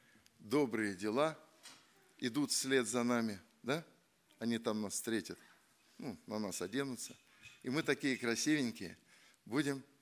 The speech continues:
предстоять пред Господом. И это Он позаботился, друзья. И это Он проявляет, чтобы мы не стояли, как пристыженные в лохмотьях каких-то,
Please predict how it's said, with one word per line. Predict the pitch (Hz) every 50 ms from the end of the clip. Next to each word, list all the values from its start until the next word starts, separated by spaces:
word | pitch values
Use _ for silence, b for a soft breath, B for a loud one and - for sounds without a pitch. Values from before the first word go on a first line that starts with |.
| _ _ _ -
предстоять | - 98 - - 104 104 113 117 -
пред | 110 107 98 95
Господом. | 107 113 101 - - 98 85 78 B B B B B B B B
И | 135 127
это | 147 143 - 151 143
Он | 143 - - 156 165 151 131 113
позаботился, | - 123 110 113 127 117 120 127 127 120 - 117 90 - - - - - - _ -
друзья. | 92 117 135 139 117 143 156 135 98 85 B B B B
И | - 135
это | 143 170 170 196
Он | 185 202 208 185
проявляет, | - 190 180 185 185 170 175 190 208 208 196 170 131
чтобы | - - 175 151 170 175
мы | 170 185 180
не | 170
стояли, | 139 - - 185 190 220 233 226 208 180
как | 143 - 147 - -
пристыженные | - 175 170 165 - - - 220 220 202 156 190 180 175 175 170 151 135 117 B B B B
в | -
лохмотьях | 131 151 170 156 - 160 165 180 220 233 226 226 190 156 -
каких-то, | - 160 - - 170 143 120 - 139 117 98